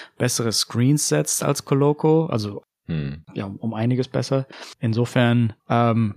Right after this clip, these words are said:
Speaker 1: also ich würde jetzt nicht unbedingt sagen, dass die Offense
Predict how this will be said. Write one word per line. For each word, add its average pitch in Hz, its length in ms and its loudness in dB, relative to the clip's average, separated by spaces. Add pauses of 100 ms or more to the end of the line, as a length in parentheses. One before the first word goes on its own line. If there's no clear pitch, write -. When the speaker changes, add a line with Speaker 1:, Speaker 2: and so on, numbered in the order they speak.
Speaker 1:
also 120 200 -2
ich 123 220 -4
würde 151 180 2
jetzt 131 80 -2
nicht 143 100 2
unbedingt 120 260 0
sagen, 123 220 0
dass 117 140 -2
die - 100 -4
Offense 120 540 -2